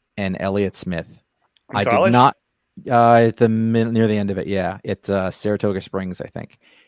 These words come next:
Speaker 2: Oh,
Speaker 1: Now,
Speaker 2: wow.
Speaker 1: I didn't know who Elliott Smith was at that point. I have no recollection of having seen him, and it's one of my life's great regrets, um, because now I consider him to be, you know, one of my favorite artists
Speaker 2: Sure.
Speaker 1: of all time. Uh, I was a big fan, Ben Folds fan, still am,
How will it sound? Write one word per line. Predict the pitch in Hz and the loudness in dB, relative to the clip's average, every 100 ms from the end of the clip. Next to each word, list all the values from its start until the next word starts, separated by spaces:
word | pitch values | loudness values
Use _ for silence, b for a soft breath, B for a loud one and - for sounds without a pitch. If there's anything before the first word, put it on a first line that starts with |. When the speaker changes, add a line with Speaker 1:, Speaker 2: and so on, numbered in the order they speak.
| _ | _
Speaker 2:
Oh, | 113 | -2
Speaker 1:
Now, | 110 107 | 0 0
Speaker 2:
wow. | 101 _ _ | -2 _ _
Speaker 1:
I | 113 131 | 4 4
didn't | 131 123 | 2 0
know | 110 107 | 0 0
who | 107 | 0
Elliott | 98 104 95 | 0 -2 -2
Smith | - 98 - | -2 -4 0
was | 110 107 | -2 0
at | |
that | 113 95 | -2 -2
point. | 117 117 | -4 -6
I | 98 | -4
have | 95 | -2
no | 98 101 | 2 2
recollection | 98 98 95 95 - | 2 0 -2 -6 -6
of | 95 | -2
having | 95 92 | -2 -4
seen | - 98 | -4 -4
him, | 101 | -2
and | 98 | -4
it's | 95 | -4
one | 101 | -4
of | 92 | -4
my | 95 | -4
life's | 92 90 87 | -4 -4 -6
great | - 107 101 98 | -14 -6 -2 -2
regrets, | 92 92 85 - - - _ _ _ - | -4 -6 -6 -8 -14 -14 _ _ _ -2
um, | 95 90 | -2 -2
because | 110 98 | -2 -2
now | 104 | -2
I | 98 | -2
consider | 95 92 90 90 | -4 -6 -4 -4
him | 92 90 | -4 -6
to | 90 | -8
be, | 87 87 87 | -6 -8 -8
you | 92 | -6
know, | 87 | -6
one | 90 92 | -4 -4
of | |
my | 87 | -4
favorite | 90 90 87 | -2 -2 -2
artists | 87 92 143 | -2 -4 -6
Speaker 2:
Sure. | 101 | -2
Speaker 1:
of | |
all | 90 | -4
time. | 85 90 90 B B B - | -2 -4 -4 B B B 2
Uh, | 117 107 - _ _ _ _ _ - | 4 4 2 _ _ _ _ _ 0
I | |
was | 123 | 2
a | |
big | 101 127 | 4 4
fan, | - 113 | 6 2
Ben | 98 113 | 4 2
Folds | 107 101 104 | 4 2 2
fan, | - 101 | 2 0
still | - 110 | 2 2
am, | 104 101 | 2 0